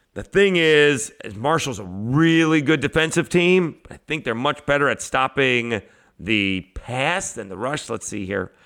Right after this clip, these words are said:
Or stopping the rush than the pass. Actually, they're pretty good at both. Marshall gives up less than three hundred yards, eighty-two yards on the ground, hundred ninety-four yards in the air. Marshall doesn't score a, a whole lot,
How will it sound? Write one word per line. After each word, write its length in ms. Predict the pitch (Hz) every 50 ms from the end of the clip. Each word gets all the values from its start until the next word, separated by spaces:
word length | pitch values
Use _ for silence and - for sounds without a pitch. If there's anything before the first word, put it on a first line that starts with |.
| _ _
Or 80 | - 110
stopping 320 | - 170 180 175 - 135
the 60 | 123 123
rush 220 | 143 156 151 -
than 140 | - 113 104
the 60 | 95
pass. 500 | - - 135 139 127 120 117 120 - - _ _ _ _ -
Actually, 320 | - 175 180 - 190 185 175
they're 80 | 165
pretty 220 | 165 - 175 175 165
good 180 | 131 175 170
at 80 | 160 -
both. 420 | 160 160 160 156 147 - - - _ _ _ _ _ _ _ _ _ _ _ - _ _ - - - - - _ _
Marshall 320 | - 156 180 170 - 180
gives 160 | 170 175 139 135
up 120 | 160 -
less 200 | 151 151 147 -
than 120 | 143 131
three 240 | - - 139 160 156
hundred 240 | 151 147 139 135 120
yards, 500 | 123 123 120 117 117 117 113 - - - _ _ _ _ _ _ _ _ _ _ _ _ _ _ _
eighty-two 420 | 123 143 170 175 175 - - 180 170
yards 420 | 156 151 147 151 147 147 135 110
on 120 | 135 127
the 60 | 123 107
ground, 460 | 101 127 127 123 123 123 123 123 - _ _ _
hundred 220 | - 151 165 170
ninety-four 520 | 151 147 147 147 143 131 - 139 139 135
yards 300 | 135 127 127 123 120 107
in 80 | 110 117
the 160 | 117 113 110
air. 400 | 110 110 107 107 107 107 104 - _ _ _ _ _ _ _ _ _ _ _ _ _ _ _ _ _ _ _ _ _ _ _ _ _ _ _ _ _ _ _ _ _ _ _ _ _ - - - _ _ -
Marshall 300 | - 139 170 175 - 196
doesn't 260 | 196 202 185 185 190 160
score 240 | - 220 220 214
a, 140 | 185 156 156
a 280 | 156 - - 135 139 127
whole 180 | 131 135 127
lot, 280 | 127 120 117 120 123